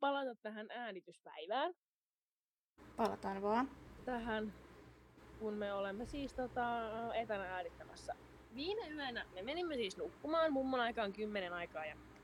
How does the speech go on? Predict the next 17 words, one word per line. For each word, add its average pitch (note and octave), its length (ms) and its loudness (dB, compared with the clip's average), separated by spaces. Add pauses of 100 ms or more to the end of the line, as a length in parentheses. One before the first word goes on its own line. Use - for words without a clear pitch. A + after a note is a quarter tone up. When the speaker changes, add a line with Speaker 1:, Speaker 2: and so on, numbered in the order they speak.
(300)
Speaker 1:
yhdeltä G4+ 480 4
mä A#3 100 0
herään A3+ 460 2 (120)
ihan D#4 460 0
vitulliseen A#3 1040 0
vatsaramppeihin, A#3 1500 0
semmosiin G3 400 -2
kipuihin. F3 520 -8 (800)
Okei. G3+ 360 4 (260)
Sit B3+ 160 2
mä F4 120 8
menin C4+ 320 6
vessaan, D#4 580 2
sit - 100 -10
mä B3 60 0
olin A3+ 120 -2
ihan, A3+ 120 -6